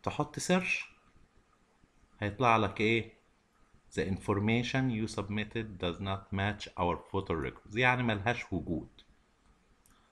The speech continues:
طيب. هنعمل بقى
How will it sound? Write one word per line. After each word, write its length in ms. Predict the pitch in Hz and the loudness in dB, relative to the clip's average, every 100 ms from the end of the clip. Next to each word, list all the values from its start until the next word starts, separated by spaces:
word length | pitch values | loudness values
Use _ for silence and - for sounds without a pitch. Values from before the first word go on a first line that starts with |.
| - | -4
طيب. 460 | 85 67 73 135 - - _ _ _ _ _ _ _ _ _ _ _ - _ _ _ - _ _ _ _ _ - - - _ _ _ _ _ _ _ - - - - | -2 -2 -2 -4 -4 -20 _ _ _ _ _ _ _ _ _ _ _ -20 _ _ _ -20 _ _ _ _ _ -20 -20 -20 _ _ _ _ _ _ _ -20 -20 -20 -4
هنعمل 400 | 95 107 127 120 | 2 4 6 6
بقى 440 | 104 143 160 160 | 4 4 2 0